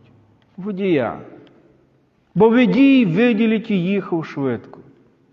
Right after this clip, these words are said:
Так, він їхав своїх шістдесят кілометрів. Для пішохода це швидко.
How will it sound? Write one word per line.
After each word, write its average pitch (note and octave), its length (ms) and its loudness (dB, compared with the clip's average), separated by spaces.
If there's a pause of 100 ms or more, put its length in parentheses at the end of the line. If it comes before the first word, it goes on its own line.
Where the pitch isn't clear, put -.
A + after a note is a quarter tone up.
(800)
Так, C#4+ 280 2
він A3+ 180 4
їхав A#3+ 360 4
своїх A3 380 2
шістдесят G3 580 0
кілометрів. E3 560 0
Для F3+ 160 2
пішохода G3+ 720 0
це G#3+ 220 -2
швидко. B2+ 680 -4